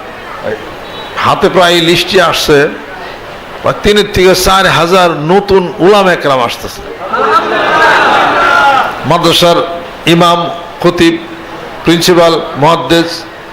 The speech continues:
শেখুল হাদিস, ওনারা আসতেছেন।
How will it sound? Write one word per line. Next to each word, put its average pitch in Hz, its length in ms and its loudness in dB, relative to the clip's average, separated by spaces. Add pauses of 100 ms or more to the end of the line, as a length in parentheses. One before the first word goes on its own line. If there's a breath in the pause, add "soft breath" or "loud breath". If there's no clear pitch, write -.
শেখুল 160 340 2
হাদিস, 160 400 2 (1120)
ওনারা 175 300 4
আসতেছেন। 170 680 0